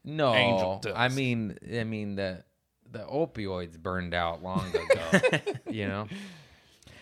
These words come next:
Speaker 1: I can't believe I did that to him, and it's such a fucked up thing. But if you knew the kid, like, we're still best buds
Speaker 2: No,
Speaker 1: now.
Speaker 2: yeah,
Speaker 1: It
Speaker 2: yeah,
Speaker 1: doesn't
Speaker 2: yeah.
Speaker 1: matter.
Speaker 2: Sometimes
Speaker 1: I
Speaker 2: you
Speaker 1: just,
Speaker 2: just
Speaker 1: I'm in
Speaker 2: gotta
Speaker 1: my
Speaker 2: push
Speaker 1: head
Speaker 2: 'em.
Speaker 1: like, "Oh man, this guy. Th-, people think I'm a fucking murderer."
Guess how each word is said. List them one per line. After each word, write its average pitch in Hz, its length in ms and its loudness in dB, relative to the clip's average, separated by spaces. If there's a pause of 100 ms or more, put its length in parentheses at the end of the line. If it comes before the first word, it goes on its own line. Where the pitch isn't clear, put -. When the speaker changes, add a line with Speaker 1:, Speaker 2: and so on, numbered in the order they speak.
(540)
Speaker 1:
I 156 80 -2
can't 220 300 -2
believe 117 300 4
I 95 100 4
did 113 300 2
that 95 240 2
to 104 180 -2
him, 95 160 -2
and 117 160 0
it's 127 220 -4
such 156 260 2
a 180 60 2
fucked 131 460 0
up 117 140 0
thing. 120 360 0
But 113 120 2
if 107 200 -6
you 104 80 -2
knew 107 260 0
the 135 100 -2
kid, 156 440 -2
like, 104 300 0
we're 127 260 0 (100)
still - 320 2
best 98 400 2
buds 101 220 4
Speaker 2:
No, 165 200 6
Speaker 1:
now. 101 180 4
Speaker 2:
yeah, 123 100 6
Speaker 1:
It 98 100 2
Speaker 2:
yeah, 104 60 0
Speaker 1:
doesn't 87 240 -2
Speaker 2:
yeah. 78 40 -8
Speaker 1:
matter. 98 280 2
Speaker 2:
Sometimes 170 380 4
Speaker 1:
I 143 40 0
Speaker 2:
you 131 80 0
Speaker 1:
just, 113 60 -6
Speaker 2:
just 120 100 0
Speaker 1:
I'm 135 60 0
in 139 80 4
Speaker 2:
gotta 120 120 2
Speaker 1:
my 101 100 4
Speaker 2:
push 95 160 -2
Speaker 1:
head 104 120 2
Speaker 2:
'em. 92 60 -2
Speaker 1:
like, 90 160 0 (280)
"Oh 214 200 8
man, 180 400 8
this 185 160 0
guy. 147 360 2
Th-, 139 320 -4 (120)
people - 260 -6
think 156 340 -10
I'm 135 200 -12
a 117 80 -14 (180)
fucking 123 320 -14
murderer." 135 360 -10